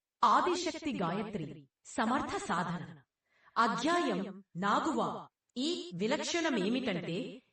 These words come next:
ఈ మంత్రాక్షరాలు కష్టాలను నివారించి సమృద్ధ సౌకర్యాలను. టైపోరైటర్లో ఒక చోట బతతుంటే,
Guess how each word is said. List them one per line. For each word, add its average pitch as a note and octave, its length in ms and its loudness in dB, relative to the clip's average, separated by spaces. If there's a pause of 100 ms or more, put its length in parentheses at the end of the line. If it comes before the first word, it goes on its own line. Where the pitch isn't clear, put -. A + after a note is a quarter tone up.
ఈ C4+ 160 2
మంత్రాక్షరాలు A3+ 1160 0 (120)
కష్టాలను E4 560 4
నివారించి A#3 1000 0
సమృద్ధ F4 560 0
సౌకర్యాలను. F#3+ 840 0 (880)
టైపోరైటర్లో D4 840 2
ఒక A3+ 360 0
చోట G#3+ 500 -2
బతతుంటే, G#3 840 -2